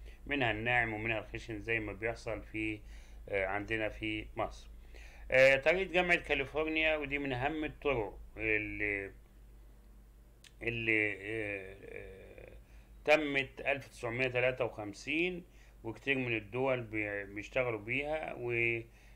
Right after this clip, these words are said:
آه، خاصة في مصر وقسم الأراضي في، في كلية الزراعة بجامعة الإسكندرية.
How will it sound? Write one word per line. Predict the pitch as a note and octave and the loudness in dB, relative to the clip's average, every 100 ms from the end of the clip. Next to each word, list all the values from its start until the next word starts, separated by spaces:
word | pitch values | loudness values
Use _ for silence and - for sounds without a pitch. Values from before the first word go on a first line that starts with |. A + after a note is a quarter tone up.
| - | -8
آه، | A#2 A2+ G#2+ G#2 G2+ G2 G2+ G2+ G2+ - - | 2 4 4 0 -2 -4 -8 -12 -14 -16 -8
خاصة | A#2+ - C3+ C3+ A#2+ | -6 -4 -6 -4 -6
في | - | -6
مصر | A2 C3 E3+ - | -4 -2 -2 -4
وقسم | B2+ - C#3+ B2+ | -8 -6 -6 -4
الأراضي | A#2 A2+ B2 B2 A#2+ - - - - - - - - - - - - | -2 0 0 -2 -6 -8 -18 -20 -20 -20 -20 -20 -20 -20 -20 -18 -16
في، | - B2+ B2+ A#2+ - - - - - - - - - - - - - - - - - - - - - - - - - - - - - - | -8 -4 -4 -6 -12 -20 -20 -20 -20 -20 -20 -20 -20 -20 -20 -20 -20 -20 -20 -20 -20 -20 -20 -20 -20 -20 -20 -20 -20 -20 -20 -20 -20 -12
في | E3+ | -8
كلية | - C#3 D#3 | 0 4 4
الزراعة | D3+ C3 A#2+ C3 C#3 C3 | 2 -4 -2 4 6 6
بجامعة | B2 A2+ B2+ B2 A2 | 2 0 0 -2 -6
الإسكندرية. | G2+ F#2+ - G2 G#2+ B2 D3 E3+ E3+ | -10 -10 -8 -4 0 2 2 0 -2